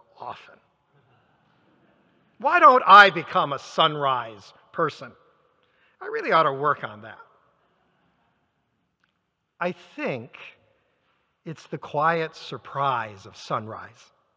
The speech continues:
Not a big bang. It feels like it sort of sneaks its way in from the corner, don't you think? Peeking, with light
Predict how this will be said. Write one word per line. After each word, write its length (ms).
Not 220
a 200
big 300
bang. 840
It 120
feels 480
like 340
it 160
sort 260
of 120
sneaks 880
its 240
way 640
in 260
from 200
the 100
corner, 680
don't 200
you 60
think? 380
Peeking, 540
with 160
light 640